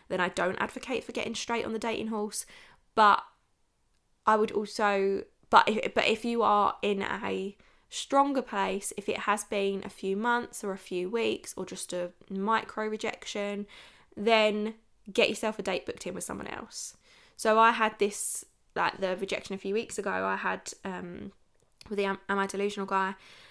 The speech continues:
got the message on the Wednesday, the following Thursday I had another date. And the Tuesday after that, I think I had a date as well.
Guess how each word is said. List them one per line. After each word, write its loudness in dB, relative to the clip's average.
got 0
the 0
message -2
on 2
the -2
Wednesday, 0
the -8
following 2
Thursday -2
I 0
had -4
another -6
date. -8
And 4
the -2
Tuesday -4
after -4
that, -4
I -12
think -10
I -8
had -8
a -12
date -8
as -10
well. -10